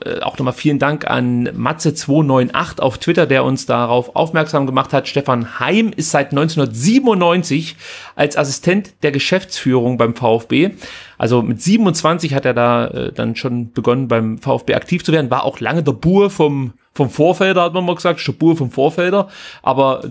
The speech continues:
V F Bler durch und durch, habe ich, glaub ich, letzte Woche schon gesagt. Und der Herr Röttgermann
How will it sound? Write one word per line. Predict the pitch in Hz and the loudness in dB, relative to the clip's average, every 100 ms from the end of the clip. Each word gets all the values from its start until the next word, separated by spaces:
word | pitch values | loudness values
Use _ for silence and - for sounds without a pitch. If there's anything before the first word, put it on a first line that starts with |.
| 117 | -4
V | 143 139 | 0 0
F | |
Bler | 135 147 147 139 | 2 2 4 2
durch | 147 143 | 0 -2
und | 123 | 0
durch, | 139 160 | -2 -2
habe | 127 | -6
ich, | - | -4
glaub | 120 | -6
ich, | 120 | -4
letzte | 139 143 | -8 -6
Woche | 156 | -6
schon | 156 | -4
gesagt. | 147 147 151 _ | -4 -4 -4 _
Und | 151 | 0
der | 139 | 0
Herr | 131 113 | 0 0
Röttgermann | 156 - 196 175 175 170 | 0 0 0 2 0 -2